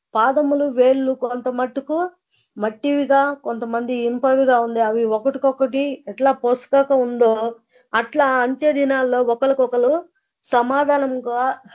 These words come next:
శాంతిగా ఉండరు. ఎక్కడ చూసినా అలజడులే జరుగుతాయి. ఎక్కడ చూసినా ఘోరాలు, నేరాలు, పాపమే ఎక్కువ జరుగుతుంటది. కాబట్టి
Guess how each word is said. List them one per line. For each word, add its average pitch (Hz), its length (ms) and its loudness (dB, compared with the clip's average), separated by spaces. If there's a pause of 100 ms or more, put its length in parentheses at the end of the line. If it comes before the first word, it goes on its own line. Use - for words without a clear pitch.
(240)
శాంతిగా 269 640 -2 (400)
ఉండరు. 240 640 -2 (140)
ఎక్కడ 254 440 -6
చూసినా 269 560 -4 (920)
అలజడులే 269 540 4
జరుగుతాయి. 247 440 -2
ఎక్కడ 254 320 -4
చూసినా 254 560 -4 (460)
ఘోరాలు, 254 680 4
నేరాలు, 254 880 2 (600)
పాపమే 285 520 0
ఎక్కువ 269 520 -2 (800)
జరుగుతుంటది. 262 800 -4
కాబట్టి 240 840 0